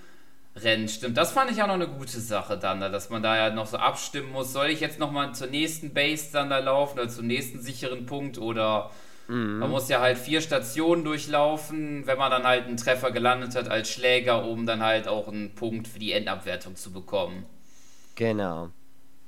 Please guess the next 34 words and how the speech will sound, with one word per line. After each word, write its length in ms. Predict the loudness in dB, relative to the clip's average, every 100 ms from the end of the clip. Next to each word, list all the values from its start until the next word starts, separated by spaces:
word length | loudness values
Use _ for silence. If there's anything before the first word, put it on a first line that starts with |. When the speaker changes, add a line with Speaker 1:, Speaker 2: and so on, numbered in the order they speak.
| -4
Speaker 2:
Und 520 | 0 0 0 -4 -6 -10 -14 -14 -14 -14 -14 -14 -14 -12
da, 420 | -4 2 4 4
das, 360 | 2 2 2 0 -4 0 0 4
da 220 | 6 6
kenne 180 | 6 4
ich 40 |
mich 120 | 4 4
ja 180 | 4 4
nur 140 | 4
mit 120 | 2
diesen 160 | 2 4
deutschen 340 | 6 6 4 4
Varianten 460 | 6 6 2 2
aus. 200 | 2 2
Brennball 300 | 6 4 6
ist 80 | 4
ja 60 | 2
ein 120 | 6
bisschen 260 | 6 8 6
was 80 | 8
Speaker 1:
Mhm. 40 |
Speaker 2:
anderes, 460 | 8 8 8 4 -2
ist 120 | -2
ja 60 | -2
nicht, 180 | -4 -6 -10 0
ja, 180 | 8 10
obwohl 240 | 10 4
eigentlich 300 | 2 2 2
ist 80 | -2 -4
es 60 |
ein 100 | -8 -8 -12 2
Baseball 420 | 6 6 6 4
ohne 200 | 4 0
Schläger. 580 | 0 0 0 0 0 -2